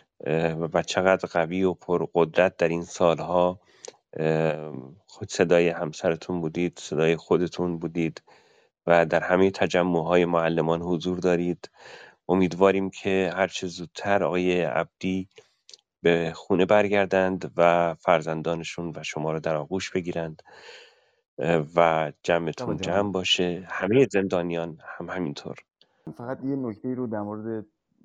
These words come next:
Speaker 2: به عنوان بخش پایانی که ضرورت داره در مورد آقای عبدی بگم، جوایزی است که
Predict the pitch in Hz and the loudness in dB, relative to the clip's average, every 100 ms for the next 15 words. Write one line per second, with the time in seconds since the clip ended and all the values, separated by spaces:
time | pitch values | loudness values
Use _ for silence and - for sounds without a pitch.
0 | _ 101 95 104 101 98 - 104 - 85 | _ -10 -8 -8 -6 -8 -10 -14 -10 -10
1 | 85 82 85 87 - 78 _ - 76 78 | -8 -8 -10 -12 -14 -16 _ -20 -16 -14
2 | 73 82 - 73 65 64 - 71 65 64 | -12 -14 -14 -18 -18 -18 -18 -18 -18 -20
3 | 64 60 - - 78 78 95 101 95 95 | -18 -20 -20 -18 -16 -14 -12 -14 -14 -10
4 | 87 87 92 101 104 - - 98 92 | -8 -6 -8 -10 -16 -20 -14 -12 -12